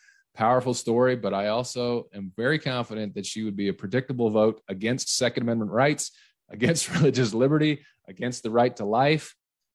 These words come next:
Uh, she would be, uh, probably skeptical when it comes to conservative free speech. She would probably be much looser when it comes to crime and abolishing the police. Well, when it comes to crime, obviously, um, several Republican senators pointed out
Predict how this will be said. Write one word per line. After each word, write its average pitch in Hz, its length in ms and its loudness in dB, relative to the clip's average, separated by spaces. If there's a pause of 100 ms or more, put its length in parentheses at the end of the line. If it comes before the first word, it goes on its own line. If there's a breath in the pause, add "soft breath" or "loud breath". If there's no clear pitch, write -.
(120)
Uh, 104 280 -2
she 110 220 -6
would 107 180 -4
be, 110 340 -6 (100)
uh, 107 200 -4
probably 113 420 0
skeptical 120 560 -4
when 120 120 -2
it 107 60 -12
comes 113 200 -8
to 101 80 -16
conservative 113 440 -4
free 110 180 -8
speech. - 540 -4 (300)
She 110 240 -6
would 107 260 -2
probably 113 300 2
be 120 240 2
much 113 300 -4
looser 123 480 -2
when 117 100 -2
it 107 80 -10
comes 113 180 -6
to 104 60 -10
crime 123 540 -2 (240)
and 104 100 -4
abolishing 117 460 2
the 104 60 -4
police. 120 360 -2
Well, 110 240 0
when 107 100 -4
it 101 80 -8
comes 113 180 -6
to 107 60 -6
crime, 113 360 -4
obviously, 104 580 -2 (340)
um, 98 380 -4
several 104 420 0
Republican 101 400 -2
senators 101 460 -2
pointed 104 260 -4
out 101 240 -2